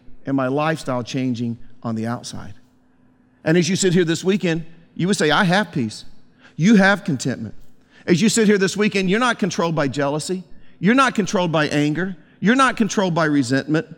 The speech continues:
And it's all because you accepted the implanted word, and God used that to save and preserve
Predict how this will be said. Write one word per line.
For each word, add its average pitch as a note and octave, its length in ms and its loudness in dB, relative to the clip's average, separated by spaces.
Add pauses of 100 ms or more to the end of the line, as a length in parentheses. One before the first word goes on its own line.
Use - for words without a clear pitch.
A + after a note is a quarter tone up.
(200)
And D#3 100 4
it's D#3+ 160 -2
all G3 220 0
because F3+ 480 0 (200)
you F#3+ 260 2
accepted F#3+ 500 -2
the D3+ 100 4
implanted F3 640 -2
word, C#3 360 -2 (160)
and C3+ 200 0
God E3 360 0
used G#3+ 400 4
that - 360 -10 (480)
to C#3 100 -8
save D3 560 0 (220)
and B2+ 100 -10
preserve C#3+ 640 -4